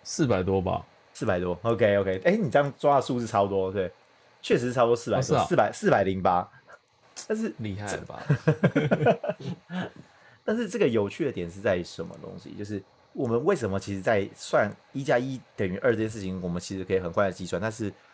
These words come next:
Speaker 2: 假如是一个比较复杂运算的东西，我们会比较难理解的原因，是因为
Speaker 1: 嗯。
Speaker 2: 我们的大脑其实有分系统一跟系统二，就是这本书在讲的系统一跟系统二。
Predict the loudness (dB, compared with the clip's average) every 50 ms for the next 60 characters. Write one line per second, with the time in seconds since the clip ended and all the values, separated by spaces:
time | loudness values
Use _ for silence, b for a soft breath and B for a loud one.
0 | b b b 2 2 2 2 2 2 2 2 2 2 4 2 0 0 0 -8 -4
1 | -2 -2 -2 -2 -4 -4 -2 -2 -2 -4 -4 -8 -8 -8 -8 -8 -10 -10 -8 -8
2 | -8 -8 -10 -12 -10 -10 -10 -6 -6 -6 -4 -4 -6 -6 -6 -8 -8 -8 -6 -8
3 | -6 -6 -6 -8 -8 -8 -8 -10 -10 -8 -8 -6 -4 -2 -2 -2 -4 -4 -10 -14
4 | -12 -12 -12 -14 -16 -18 -20 -20 -20 _ _ _ -8 -6 -2 -2 -2 0 2 0
5 | 0 0 0 -4 -6 -6 -10 -10 -6 -4 -4 -4 -4 -2 -2 -2 -2 -2 -6 _
6 | _ _ _ _ _ _ _ _ _ _ _ _ _ -10 -8 -6 -4 -4 -4 -4
7 | -4 -4 -4 -4 0 0 0 0 0 -4 -4 -2 -2 0 -2 -2 -2 -2 -4 -2
8 | 0 0 0 0 0 0 2 2 2 4 2 -2 -4 -6 -6 -4 -2 -2 -2 -2
9 | -2 -4 -4 -4 -8 -10 -12 -12 -10 -10 -10